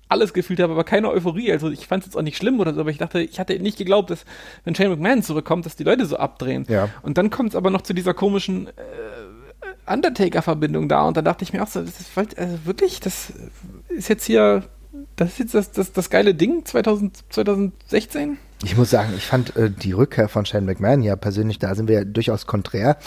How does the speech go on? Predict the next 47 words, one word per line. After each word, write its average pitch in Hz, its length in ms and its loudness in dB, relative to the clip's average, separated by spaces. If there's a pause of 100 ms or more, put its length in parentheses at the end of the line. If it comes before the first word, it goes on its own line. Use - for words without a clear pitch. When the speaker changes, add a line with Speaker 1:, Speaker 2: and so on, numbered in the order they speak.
(300)
Speaker 2:
äh, 117 140 2
fand 113 200 0
ich 104 100 -6
toll. 208 280 4
Also 107 180 0
das 117 140 0
hat, 135 100 -2
fand - 160 0
ich 165 80 0
schon 226 140 -6
klasse. - 320 -2
Speaker 1:
Okay, 196 260 2
ich 175 160 -4
mu-, 269 140 6
ich 202 80 -4
mu-, 240 120 4
das 196 200 2
möchte 233 200 0
ich 220 40 2
noch 220 60 4
mal 202 80 4
ganz 202 120 0
kurz - 140 -10
ausführen, 156 280 0
weil 139 120 0
ich 143 120 -8
fand, 247 260 0
ich - 120 -6
fand 233 220 0
die 170 60 -2
Rückkehr 220 280 -2
per 196 180 -4
se 202 140 0
fand 185 260 -4
ich 170 220 -6
auch 202 320 2 (140)
cool, 320 260 0
fand 117 220 0
Speaker 2:
Mhm. 127 80 0
Speaker 1:
ich 156 80 -4
auch 160 180 0
witzig, 175 400 0 (120)
aber 175 280 2 (640)
ey, - 320 0
das 156 240 -8
war 175 100 -6
der 185 200 0